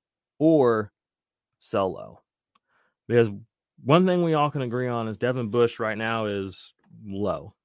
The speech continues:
all right? So I'm gonna take a look. Where do I have Devin Bush here in the index? He's probably a little too high.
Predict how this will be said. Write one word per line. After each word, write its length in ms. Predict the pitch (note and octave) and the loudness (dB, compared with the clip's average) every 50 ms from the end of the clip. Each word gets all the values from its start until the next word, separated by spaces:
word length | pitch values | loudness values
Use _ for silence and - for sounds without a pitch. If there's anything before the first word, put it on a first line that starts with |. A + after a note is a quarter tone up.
| _ _ | _ _
all 80 | F#2+ F#2+ | -8 -6
right? 280 | F#2+ G2+ G#2+ G#2 G#2 | -4 -4 -4 -4 -6
So 100 | - C3 | -6 -4
I'm 80 | C#3 F3 | -2 -2
gonna 120 | F#3+ F#3 | -2 -2
take 240 | D#3+ - A#2+ A2 - | -4 -6 -8 -8 -6
a 40 | A2+ | -4
look. 260 | G#2+ G#2+ G2+ - - | -2 -2 -2 -2 -2
Where 120 | C3+ D#3+ | -2 0
do 60 | E3 D3+ | 0 0
I 40 | |
have 200 | B2+ A#2+ A2+ G#2 | 0 0 -2 -2
Devin 280 | F#2+ G#2 G2+ F#2+ F2+ F#2 | -2 -4 -4 -2 -4 -6
Bush 240 | F#2+ F#2+ F2+ - - | -6 -8 -8 -8 -10
here 140 | G2 F#2+ F#2+ | -8 -8 -6
in 140 | F2 F#2+ | -6 -6
the 120 | F#2 F#2 F#2 | -6 -6 -6
index? 300 | F#2 F#2 F#2 F#2 F#2 - | -6 -6 -6 -8 -8 -10
He's 100 | A#2 - | -12 -6
probably 240 | - D3 D3+ F#3 G3 | -2 2 2 4 4
a 40 | |
little 200 | E3 C#3+ C#3+ C#3 | 4 2 0 0
too 220 | C3 - C3 A#2+ A2+ | -2 -2 -6 -4 -2
high. 380 | A2 A2 A2 G#2+ G#2+ G#2 G2+ | 0 0 0 0 0 -2 -4